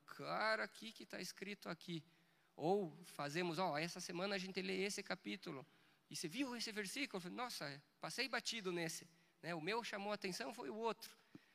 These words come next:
E daí a gente começa a se edificar, isso é interessante. Olhando pra Paulo, ele fazia isso também. Por isso que é muito importante ter alguém perto de nós que a gente possa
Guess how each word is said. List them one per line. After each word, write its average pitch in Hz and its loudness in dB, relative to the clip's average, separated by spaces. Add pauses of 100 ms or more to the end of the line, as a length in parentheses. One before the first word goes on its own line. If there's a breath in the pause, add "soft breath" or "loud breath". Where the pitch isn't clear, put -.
(200 loud breath)
E 151 -2
daí 160 0
a 202 0
gente 190 -2
começa 180 0
a - -4
se 190 -4
edificar, 180 -2
isso 185 0
é 196 4
interessante. 208 0 (380 loud breath)
Olhando 175 2
pra 190 4
Paulo, 202 2
ele 208 -2
fazia 202 -2
isso 208 0
também. 220 0
Por 190 -6
isso 240 -4
que - -8
é 180 -2
muito 196 -2
importante 190 -6
ter 147 0
alguém 147 0 (460 loud breath)
perto 156 0
de 175 0
nós 165 2
que - -8
a - -4
gente 180 -6
possa 156 -2